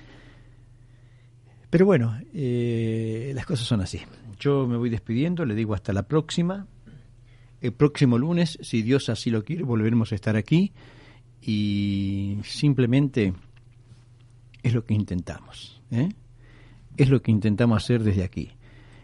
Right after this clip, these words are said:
Es que usted sepa lo que pasa aquí en la Argentina,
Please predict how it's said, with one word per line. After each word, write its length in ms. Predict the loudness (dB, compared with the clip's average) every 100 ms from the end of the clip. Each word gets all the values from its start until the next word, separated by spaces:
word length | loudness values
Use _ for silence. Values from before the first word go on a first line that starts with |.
| -6
Es 460 | 2 4 4 -2 -10 -20 -20 -20 -20 -20 -20 -20 -10
que 100 | -4
usted 320 | -4 2 0 0
sepa 640 | -4 0 2 2 -2 -4 -10 -20 -20 -20 -20 -20 -20 -10
lo 200 | 0 0
que 220 | 2 0 -2 2
pasa 240 | 2 2
aquí 140 | 2 4
en 80 | 4
la 60 |
Argentina, 760 | 2 0 -2 -4 -8 -12 -20